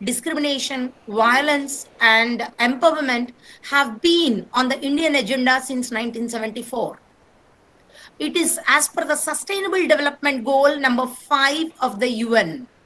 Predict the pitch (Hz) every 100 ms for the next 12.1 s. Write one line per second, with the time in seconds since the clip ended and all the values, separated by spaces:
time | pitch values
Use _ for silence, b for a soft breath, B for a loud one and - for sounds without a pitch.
0 | _ _ _ _ _ _ _ _ _ -
1 | B - 208 - - - 359 339 240 302
2 | - 403 403 262 311 302 294 247 269 269
3 | 330 320 - - 262 202 247 254 262 254
4 | 254 269 262 269 - 311 - _ 240 247
5 | 247 - 302 294 277 254 254 254 - 277
6 | 262 269 254 - - - _ B B B
7 | - 247 240 233 208 180 - 320 330 381
8 | 370 349 - 240 254 - 330 - - 311
9 | 294 370 359 370 285 240 254 269 269 269
10 | - _ - 254 277 311 311 277 277 -
11 | _ - B 262 269 269 269 285 349 311
12 | 320